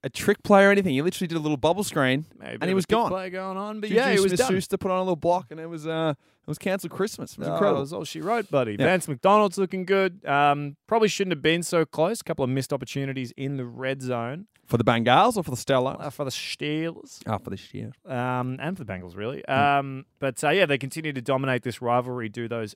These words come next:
Speaker 2: Pittsburgh Steelers.
Speaker 1: Hmm.
Speaker 2: Get this, Big Ben, thirteen and two against the Bengals.
Speaker 1: Wow. Is that, is that
Speaker 2: Thirteen and two.
Speaker 1: an Andy Dalton or just Bengals?
Speaker 2: Bengals.
Speaker 1: Wow.
Speaker 2: Bengals.
Speaker 1: That's absurd.
Speaker 2: Carson Palmer.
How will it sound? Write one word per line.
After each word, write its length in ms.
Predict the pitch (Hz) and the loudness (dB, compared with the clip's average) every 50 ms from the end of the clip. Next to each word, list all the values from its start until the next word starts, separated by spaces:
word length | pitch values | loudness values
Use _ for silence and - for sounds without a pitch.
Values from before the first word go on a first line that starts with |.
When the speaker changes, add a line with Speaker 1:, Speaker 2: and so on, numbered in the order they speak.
| _ _ | _ _
Speaker 2:
Pittsburgh 440 | - - 117 - - 123 113 107 - | -14 -14 -14 -10 -8 -6 -6 -6 -8
Steelers. 480 | - - 120 123 123 117 113 120 123 | -10 -8 -6 -6 -4 -6 -6 -6 -4
Speaker 1:
Hmm. 60 | 113 110 | -2 -2
Speaker 2:
Get 120 | 107 143 139 | -2 -2 -2
this, 320 | 139 147 151 - - - _ _ _ _ _ _ _ _ | -4 -4 -4 -6 -12 -16 _ _ _ _ _ _ _ _
Big 180 | - 170 170 135 | -2 -2 0 2
Ben, 400 | 120 156 156 151 143 165 202 208 _ _ _ _ _ _ _ _ _ _ _ - | 2 2 4 4 2 0 -2 -8 _ _ _ _ _ _ _ _ _ _ _ -12
thirteen 520 | - - 175 190 196 202 196 190 185 185 | 0 6 8 8 10 10 8 8 6 6
and 180 | 175 151 123 - | 4 4 2 -2
two 420 | - - 165 170 165 151 120 98 _ _ _ _ _ _ _ _ _ _ _ _ _ _ _ _ _ _ - | -2 2 4 6 6 6 4 0 _ _ _ _ _ _ _ _ _ _ _ _ _ _ _ _ _ _ -4
against 320 | 135 131 143 143 127 - | 0 2 2 2 0 0
the 80 | - 139 | -2 2
Bengals. 540 | - 127 127 120 113 101 90 - - - _ _ _ _ _ | 2 4 2 2 0 -4 -8 -10 -18 -20 _ _ _ _ _
Speaker 1:
Wow. 300 | - 107 104 104 101 98 - _ _ _ _ _ _ - - | -6 -4 -2 -2 -2 -4 -6 _ _ _ _ _ _ 0 4
Is 60 | 247 | 6
that, 100 | 254 247 | 6 6
is 300 | 254 254 254 254 240 - | 6 4 4 4 4 4
that 160 | 135 131 - | 4 4 4
Speaker 2:
Thirteen 180 | 254 254 254 233 | 2 2 0 0
and 80 | 180 | 0
two. 60 | 123 127 | -2 -2
Speaker 1:
an 120 | - 120 | 0 0
Andy 160 | 123 117 117 | 2 2 2
Dalton 460 | 110 117 107 113 123 127 147 170 170 - | 6 6 8 8 6 4 0 -4 -4 -2
or 100 | 104 107 | -2 -2
just 160 | 101 98 - - | -2 -2 -4 -4
Bengals? 460 | 104 101 107 104 95 110 - - - _ | -2 -2 0 -2 -2 -2 -6 -12 -18 _
Speaker 2:
Bengals. 460 | - 165 180 202 170 135 104 - - _ _ | -8 -6 -4 -2 -2 -4 -4 -6 -12 _ _
Speaker 1:
Wow. 460 | - - 101 98 95 92 95 - 127 - _ _ _ _ _ - | -6 -4 -2 0 0 -2 -2 -6 -10 -20 _ _ _ _ _ -16
Speaker 2:
Bengals. 680 | 139 120 - 165 160 160 160 151 139 113 90 - - - - _ _ _ _ _ _ _ | -10 -2 0 2 2 2 4 4 2 2 2 -2 -12 -16 -18 _ _ _ _ _ _ _
Speaker 1:
That's 160 | - 110 107 - | -6 -6 -6 -6
absurd. 300 | 87 - - 98 92 90 | -8 -6 -6 -4 -2 0
Speaker 2:
Carson 340 | 131 123 123 - - 151 | 0 0 0 -2 -4 -6
Palmer. 380 | - 175 185 180 170 143 113 92 | -2 0 0 0 0 -2 -4 -8